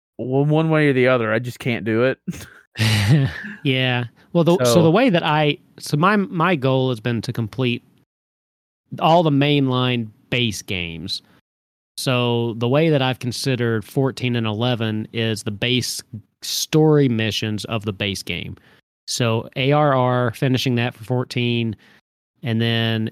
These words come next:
Speaker 2: hitting the level cap and finishing the missions for your starter nation for eleven. That's how I've considered just beating the base game,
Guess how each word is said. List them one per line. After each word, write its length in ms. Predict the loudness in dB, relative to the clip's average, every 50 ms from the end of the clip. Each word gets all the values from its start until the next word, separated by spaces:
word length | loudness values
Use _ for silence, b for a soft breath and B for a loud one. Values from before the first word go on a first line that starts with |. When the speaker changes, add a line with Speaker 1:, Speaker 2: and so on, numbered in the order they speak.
| -10 -12
Speaker 2:
hitting 320 | -8 -4 -2 -2 -2 -2
the 80 | -2 0
level 240 | 0 0 0 0 -2
cap 300 | -2 -2 -2 -2 -2 -4
and 100 | -8 -6
finishing 560 | -4 -2 -2 -2 -2 -2 -4 -4 -4 -4 -8 -6 -4
the 540 | -2 -2 0 0 -2 -2 -2 -2 -4 -6 -10 _ _ _ _ _ _ _ _ _ _ _ _ _ _ _
missions 800 | 2 4 6 6 6 4 2 0 0 -2 -2 -2 -2 -4 -4 -8
for 240 | -10 -6 -4 -2 -2
your 440 | -2 -2 -2 0 0 -2 -2 -4 -6
starter 480 | -6 -6 -4 -2 0 0 0 0 0 -2
nation 460 | -2 -2 -2 -2 -4 -4 -6 -8 -8 -8
for 140 | -6 -4 -4
eleven. 400 | -4 -4 -6 -8 -10 -12 -12 -4
That's 240 | -2 0 0 0 0
how 160 | 0 0 2 2
I've 300 | 2 2 2 0 -2 -4
considered 520 | -6 -6 -6 -4 -4 -2 -2 -2 -4 -4
just 240 | -4 -4 -4 -4 -2
beating 260 | -2 -2 -2 -2 -2 -4
the 60 | -4
base 280 | -6 -8 -8 -8 -8 -10
game, 340 | -10 -12 -12 -12 -14 -16